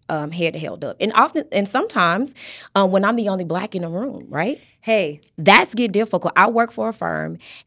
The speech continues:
Speaker 1: and we had multiple offices, and I was literally the only Black attorney. So that was a lot of stress
Speaker 2: Male
Speaker 1: and
Speaker 2: or
Speaker 1: pressure.
Speaker 2: female?
Speaker 1: Mm-hmm.
Speaker 2: Oh, wow.
Speaker 1: There was a lot of stress and, and pressure on me because I don't know why, but I felt like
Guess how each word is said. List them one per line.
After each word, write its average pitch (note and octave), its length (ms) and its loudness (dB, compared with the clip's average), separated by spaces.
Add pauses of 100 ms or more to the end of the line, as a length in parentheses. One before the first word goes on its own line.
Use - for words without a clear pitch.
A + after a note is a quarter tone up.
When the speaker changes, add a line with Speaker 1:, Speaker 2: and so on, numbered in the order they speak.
Speaker 1:
and E3 400 0
we F3+ 100 -4
had - 160 -8
multiple F#3+ 540 -6
offices, - 580 -8
and E3+ 120 -6
I F3 80 -4
was D3+ 240 -4
literally F3 760 -2
the - 220 -16
only F#3 280 -8
Black E3 280 -12
attorney. E3+ 440 -16 (220)
So G#3 100 4
that G#3+ 140 8
was D4 80 0
a A3+ 80 4
lot F3+ 160 2
of D#3 80 -4
stress A3 280 4
Speaker 2:
Male C4+ 80 4
Speaker 1:
and - 100 2
Speaker 2:
or A#3 100 4
Speaker 1:
pressure. B3 200 2
Speaker 2:
female? A4+ 320 0 (200)
Speaker 1:
Mm-hmm. D3+ 480 -4 (460)
Speaker 2:
Oh, E3+ 160 -14
wow. D3+ 400 -14 (160)
Speaker 1:
There G3+ 100 2
was A3+ 100 0
a C4 60 6
lot A#3 160 4
of A3+ 80 0
stress G3+ 560 2
and, E3+ 480 0
and D#3 180 -2
pressure G#3 360 -2
on E3 200 -2
me C#4+ 140 2
because E3 640 -2 (560)
I - 80 -2
don't E3 120 0
know G#3+ 120 2
why, F3+ 500 2
but E3+ 100 -2
I E3 80 -4
felt F#3 280 -6
like F3 280 0